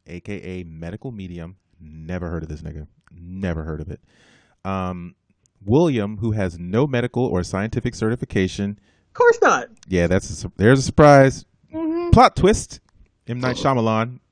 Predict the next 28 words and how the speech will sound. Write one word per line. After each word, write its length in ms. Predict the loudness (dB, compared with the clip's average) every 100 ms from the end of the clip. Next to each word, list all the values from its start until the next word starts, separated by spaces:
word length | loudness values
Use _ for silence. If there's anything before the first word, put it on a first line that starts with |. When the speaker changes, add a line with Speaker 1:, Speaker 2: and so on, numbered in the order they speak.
| -10
Speaker 1:
get 100 | -8
him 100 | -4
online. 500 | -2 -2 -2 -4 -8 -10 -4 -4 -4
Speaker 2:
<laughs> 480 | -6 -6 -18 _ _
Speaker 1:
Did 180 | -2 -2
not 200 | -2 -4
see 180 | -4 -2
that 200 | -2 -2
coming. 340 | -4 -6 -10 _ -20 -20 -20 _ -6
Um, 500 | -2 0 0 -4 -10 _ _ -6
has 200 | -4 -2
no 180 | -2 0
medical 280 | 0 -2 -2
or 60 | -4
scientific 420 | -4 -6 -8 -8
certification, 600 | -8 -8 -8 -8 -8 -12
claims 460 | -10 -6 -4 -6 -8
he 100 | -10
communicates 720 | -8 -4 -4 -4 -6 -6 -4
with 260 | -6 -6 -14 _ _ _ _ _ -14
spirit 680 | -10 -6 0 2 2 0 -4 -4
of 180 | -2
compassion, 960 | -2 -8 -4 -4 0 0 0 -6 -10 -16 _ _ _ _ _ _ _ _ _ -4
that's 200 | -2 -2
in 100 | -4
caps, 480 | -2 -2 -4 -12 -14 _ _ _
to 120 | -8 -4
get 260 | -4 -6